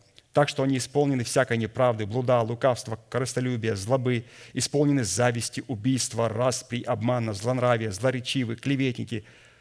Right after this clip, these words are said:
богоненавистники, обидчики, самохвалы, горды, изобретательны на зло, непослушны родителям, безрассудны, вероломны, нелюбивы, непримиримы, немилостивы. Они знают праведный суд Божий,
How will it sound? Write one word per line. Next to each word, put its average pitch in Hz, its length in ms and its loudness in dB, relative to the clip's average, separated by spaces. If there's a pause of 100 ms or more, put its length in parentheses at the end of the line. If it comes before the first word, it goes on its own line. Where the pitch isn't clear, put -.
(320)
богоненавистники, 127 1000 4
обидчики, 131 580 0
самохвалы, 117 640 0 (200)
горды, 107 460 0 (300)
изобретательны 135 640 2
на 135 120 0
зло, 110 420 0 (200)
непослушны 120 640 -2
родителям, 107 500 -2 (160)
безрассудны, 123 680 -2
вероломны, 120 680 0 (320)
нелюбивы, 120 640 2 (1120)
непримиримы, 131 880 2 (420)
немилостивы. 120 960 0 (600)
Они 147 220 2
знают 139 380 2
праведный 123 380 2
суд 127 200 -4
Божий, 101 440 -4